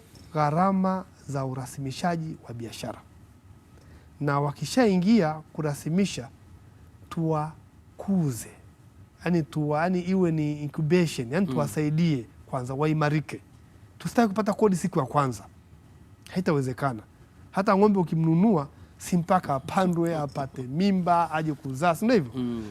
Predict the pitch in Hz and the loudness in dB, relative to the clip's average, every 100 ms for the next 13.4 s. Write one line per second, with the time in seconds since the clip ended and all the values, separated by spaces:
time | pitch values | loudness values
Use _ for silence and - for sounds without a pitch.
0 | 101 233 220 254 226 190 247 214 214 202 | 0 4 6 6 4 2 2 2 4 4
1 | 170 226 202 180 170 170 180 214 175 196 | 6 4 4 2 2 2 2 2 0 -2
2 | 175 170 185 160 131 143 - - - - | 0 2 4 2 0 -6 -10 -20 -20 -20
3 | - 185 180 139 143 180 131 131 113 247 | -6 2 2 2 2 4 4 0 4 4
4 | 277 208 196 185 170 226 190 185 202 165 | 4 0 0 0 -2 -2 0 2 4 2
5 | 156 190 165 165 165 143 - 180 160 131 | 0 0 0 0 0 -4 -6 -2 0 -2
6 | 127 131 123 - - - - - 160 147 | -4 -6 -6 -10 -20 -20 -14 -8 -4 -4
7 | 123 123 131 107 - - - - - 208 | -4 -6 -6 -8 -18 -20 -20 -20 0 4
8 | 247 226 254 220 185 - 262 233 139 151 | 4 4 2 2 0 0 2 2 2 -2
9 | - - - - - 165 160 165 165 294 | -6 -18 -20 -20 -4 -4 0 2 6 6
10 | 294 294 285 208 165 190 220 220 220 165 | 6 4 0 0 0 0 2 0 -2 -4
11 | 147 143 143 - 151 143 - 196 185 165 | -4 -2 -4 -6 -6 -6 -4 -4 -2 -4
12 | 131 127 120 160 131 123 247 262 185 190 | -6 -8 -6 -6 -6 2 4 6 6 2
13 | 143 113 - | 0 -2 -10